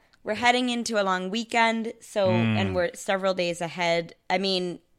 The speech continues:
Speaker 1: we're live every day.
Speaker 2: Yeah, but
Speaker 1: Um,
Speaker 2: for, for our listeners, this is the last day of the long weekend.
Speaker 1: That's true.
Speaker 2: So
Speaker 1: I hope you had fun.
Speaker 2: I, I hope you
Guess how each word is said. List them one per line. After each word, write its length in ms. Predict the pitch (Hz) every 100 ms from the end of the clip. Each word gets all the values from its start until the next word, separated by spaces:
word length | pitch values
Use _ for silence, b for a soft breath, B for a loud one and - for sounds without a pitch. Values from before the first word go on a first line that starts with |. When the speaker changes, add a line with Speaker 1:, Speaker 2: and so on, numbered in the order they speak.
| -
Speaker 1:
we're 220 | 185 196
live 640 | 180 175 196 147 156 - -
every 320 | - 185 160
day. 440 | 156 147 131 147 143 _ -
Speaker 2:
Yeah, 340 | 117 127 120 101 -
but 300 | 196 185 165
Speaker 1:
Um, 80 | 170
Speaker 2:
for, 400 | 170 170 123 131
for 240 | - 160
our 160 | 139 135
listeners, 640 | 165 202 156 127 110 104
this 240 | 123 143 147
is 80 |
the 100 | 135
last 420 | 123 107 131 - -
day 140 | 98
of 80 | 90
the 80 | 92
long 240 | 90 90
weekend. 560 | 87 87 101 92 92 -
Speaker 1:
That's 240 | 180 170 -
true. 360 | 202 190 170
Speaker 2:
So 520 | 165 127 120 120 117 -
Speaker 1:
I 60 | 180
hope 200 | 180 165
you 80 | 190
had 160 | 196
fun. 440 | 196 311 277 262 247 -
Speaker 2:
I, 520 | 123 120 120 117 117 113 113
I 20 |
hope 260 | 110 131
you 320 | 123 117 110